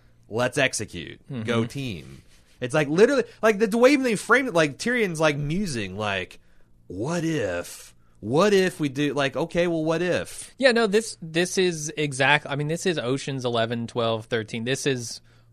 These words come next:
Speaker 2: every heist movie you've ever seen where they come up with a plan that couldn't possibly work, and then everybody steps forward to say, "I have a piece of the puzzle."
Speaker 1: Yes.
Speaker 2: "Oh, I have a piece of the puzzle, too." And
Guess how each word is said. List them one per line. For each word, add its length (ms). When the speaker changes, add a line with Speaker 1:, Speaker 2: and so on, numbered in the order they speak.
Speaker 2:
every 320
heist 300
movie 220
you've 180
ever 220
seen 400
where 200
they 120
come 200
up 220
with 180
a 60
plan 320
that 160
couldn't 340
possibly 580
work, 480
and 160
then 80
everybody 360
steps 280
forward 340
to 40
say, 160
"I 160
have 160
a 60
piece 260
of 60
the 80
puzzle." 420
Speaker 1:
Yes. 720
Speaker 2:
"Oh, 260
I 140
have 120
a 60
piece 220
of 60
the 40
puzzle, 160
too." 240
And 160